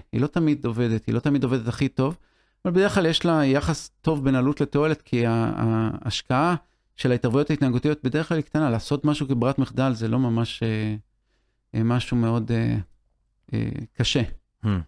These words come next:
Speaker 1: אה, זה לא דורש השקעה כספית מאוד מאוד גדולה, ובדרך כלל ה-, ה-, אה, דניאל כהנמן קורא לזה, אה, אפקטים בינוניים בהשקעות מזעריות.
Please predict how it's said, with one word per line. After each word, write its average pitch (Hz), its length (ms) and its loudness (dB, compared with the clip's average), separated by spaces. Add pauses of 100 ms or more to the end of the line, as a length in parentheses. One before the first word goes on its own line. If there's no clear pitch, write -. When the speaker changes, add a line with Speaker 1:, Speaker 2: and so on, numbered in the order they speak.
(200)
Speaker 1:
אה, 113 360 0
זה 117 140 -2
לא 127 120 2
דורש 131 320 0
השקעה 123 460 -2
כספית - 420 -4
מאוד 117 160 2
מאוד 113 220 0
גדולה, 170 260 0
ובדרך 139 400 0
כלל 170 160 0
ה-, 123 240 0
ה-, 110 340 0 (420)
אה, 110 200 -2 (240)
דניאל 131 300 2
כהנמן 143 320 0
קורא 123 220 -2
לזה, 123 400 0 (540)
אה, 113 320 0 (760)
אפקטים 170 460 0
בינוניים 135 640 2
בהשקעות 123 640 0
מזעריות. 110 640 -2